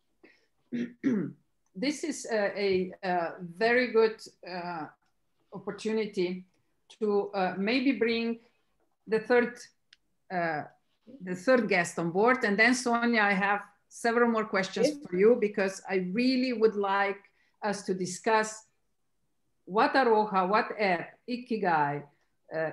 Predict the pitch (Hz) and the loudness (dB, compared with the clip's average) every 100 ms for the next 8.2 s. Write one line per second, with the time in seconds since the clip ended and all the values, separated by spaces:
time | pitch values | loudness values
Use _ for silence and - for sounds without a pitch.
0 | - 220 226 220 208 170 - - 196 185 | -2 0 0 0 -2 -2 -4 -8 -2 0
1 | 196 226 285 277 226 220 - 185 190 196 | 2 4 4 6 2 0 -4 -2 4 6
2 | 240 277 277 254 - - _ _ - 269 | 10 10 10 10 4 -4 _ _ -2 4
3 | 302 262 233 202 190 180 175 170 170 - | 6 6 4 4 2 2 0 -2 -4 -8
4 | - _ _ _ _ _ - 165 196 220 | -16 _ _ _ _ _ -12 0 4 6
5 | 208 185 - 196 180 156 - 190 131 117 | 4 0 0 0 0 -4 -4 -2 -2 -4
6 | - _ _ _ _ - 185 170 - 208 | -14 _ _ _ _ -2 0 0 0 2
7 | 247 254 240 240 - 180 165 175 - - | 4 4 4 2 0 -2 0 0 -4 -6
8 | 190 185 | 0 0